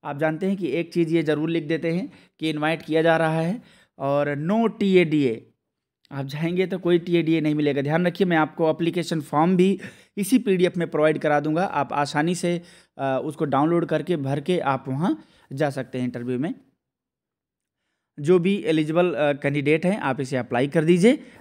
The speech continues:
This interview is for panel preparation, only selected candidate will be called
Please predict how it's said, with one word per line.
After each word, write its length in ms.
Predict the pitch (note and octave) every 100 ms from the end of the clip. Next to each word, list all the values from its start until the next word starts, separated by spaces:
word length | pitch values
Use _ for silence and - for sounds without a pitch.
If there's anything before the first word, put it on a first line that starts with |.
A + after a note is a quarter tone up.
| D3+
This 200 | F3 F#3
interview 400 | F3+ F3+ F#3 G#3+
is 60 | G3+
for 120 | D3 C#3 C3+
panel 320 | C3+ F3 F3+
preparation, 400 | D#3+ F3 E3 G3+
only 320 | E3 F3 G3 E3
selected 300 | C#3+ C#3+ E3+ E3
candidate 400 | D#3+ D#3 F3+ D#3
will 100 | D#3
be 180 | E3 D#4+ - - _ D#3+
called 240 | G3